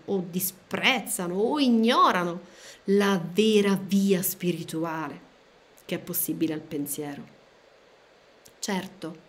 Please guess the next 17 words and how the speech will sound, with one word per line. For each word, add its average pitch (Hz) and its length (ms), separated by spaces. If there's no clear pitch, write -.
non 277 420
al 226 140
pensiero 202 400
astratto, 190 960
che - 120
non 165 200
cessa 175 380
di 175 80
essere 170 300
astratto - 560
e - 80
perciò - 540
inanimato, 180 1000
anche 175 320
quando 175 320
pensa 175 580
all'universo, 170 1080